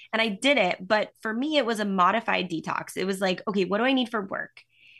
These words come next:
And so I created these parameters like, "Okay, well, I need to go, you know, do these things." And so I, you know, if you use social media, for example,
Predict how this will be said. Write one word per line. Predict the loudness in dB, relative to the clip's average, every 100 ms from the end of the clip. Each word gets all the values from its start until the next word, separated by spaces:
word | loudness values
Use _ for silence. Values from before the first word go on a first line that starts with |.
| _
And | 0 0
so | 2 2
I | 0
created | 0 0 2
these | -2 -4
parameters | 0 2 2 2 2 0 -2
like, | -2 -2 -2
"Okay, | 0 0 -4 -6
well, | -4 -2 -2 -4 _ _ _ _ -2
I | 2
need | 2 2
to | 0
go, | 2 4 4 2 0 -4 _ _ _
you | -2
know, | 0 0 -2 -6 -6
do | 0 2
these | 2 2
things." | 2 2 2 0 -4 -6 0
And | 2 2
so | 2 0
I, | 2 2
you | 0 -2 -2
know, |
if | -2 -2
you | -2
use | 0 0
social | -2 -2 -2
media, | 0 0
for | 0
example, | -2 0 0 2 0 0